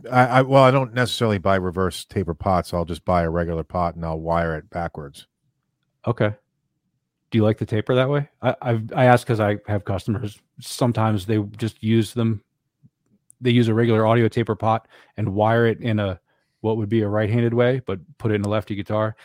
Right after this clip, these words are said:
Speaker 2: And then
Speaker 1: Mm-hmm.
Speaker 2: other guys actually want a, a reverse audio taper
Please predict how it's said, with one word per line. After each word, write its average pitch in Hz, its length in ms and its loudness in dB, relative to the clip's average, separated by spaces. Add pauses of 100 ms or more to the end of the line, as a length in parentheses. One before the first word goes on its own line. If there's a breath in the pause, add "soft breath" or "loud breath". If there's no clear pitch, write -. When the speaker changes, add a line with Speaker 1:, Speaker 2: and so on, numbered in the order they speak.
(180 soft breath)
Speaker 2:
And 104 180 -2
then 104 100 2
Speaker 1:
Mm-hmm. 104 100 0
Speaker 2:
other 101 100 -4
guys 98 440 -4 (720)
actually 107 280 -4
want 101 240 -2
a, 101 220 -8
a 104 60 -4
reverse 95 420 -6
audio 92 280 -2
taper 87 500 -8